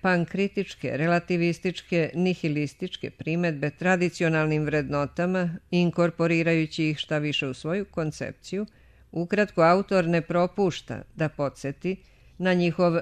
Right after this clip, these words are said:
neprolazni značaj kao čak svrhe ili makar regulativne ideje svih ljudskih aktivnosti,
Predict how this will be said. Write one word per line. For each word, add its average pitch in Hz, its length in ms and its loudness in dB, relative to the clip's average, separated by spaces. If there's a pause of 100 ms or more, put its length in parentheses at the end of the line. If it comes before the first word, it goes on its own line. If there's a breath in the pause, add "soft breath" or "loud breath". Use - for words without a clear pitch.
neprolazni 175 800 2
značaj 170 500 -2
kao 165 260 -2
čak 165 340 -4
svrhe 233 420 -6
ili 135 180 -4
makar 170 420 0
regulativne 170 680 2
ideje 175 320 0
svih 226 340 -8
ljudskih 151 500 -4
aktivnosti, 131 760 -8